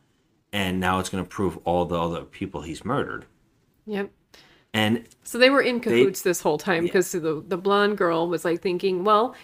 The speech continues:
Speaker 2: if my cousin gets killed and the, and her husband's in jail, well, then I inherit the chicken farm and I'm gonna be rich."
Speaker 1: Yeah.
Speaker 2: So her, her motivations in this movie were completely the opposite of what we thought.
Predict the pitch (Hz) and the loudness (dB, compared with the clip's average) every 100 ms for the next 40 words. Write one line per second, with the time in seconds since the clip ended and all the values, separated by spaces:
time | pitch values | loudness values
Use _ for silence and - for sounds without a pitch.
0 | - 185 180 - 190 247 262 262 - - | -6 -2 -2 -2 -4 -4 -4 -6 -4 2
1 | 214 202 202 - - - 196 185 170 - | 4 2 0 -8 -20 -6 -2 0 0 -4
2 | 170 175 165 160 - 180 165 196 196 190 | 0 2 0 -2 -4 -4 -2 0 2 0
3 | 170 165 170 233 226 185 185 175 170 165 | 0 -2 2 2 4 2 -2 -4 -2 -2
4 | - - 160 - 180 175 175 180 170 - | -6 -8 -6 -4 -2 -2 -2 -4 -4 -6
5 | 170 170 180 170 160 165 165 156 165 151 | -8 -6 -4 -4 -4 -4 -6 -8 -8 -8
6 | 214 131 - - - 95 78 - _ _ | -8 -10 -10 -10 -6 -6 -6 -10 _ _
7 | - - 196 170 240 247 214 214 247 226 | -20 0 0 2 2 2 2 2 4 6
8 | 202 180 175 180 214 208 214 208 233 226 | 4 4 2 0 -2 -2 -2 -2 -2 -2
9 | 226 175 170 170 180 175 170 165 160 - | -2 -2 -4 0 0 2 0 -2 -4 -6
10 | 160 165 151 165 147 151 | -6 -4 -6 -4 -2 -4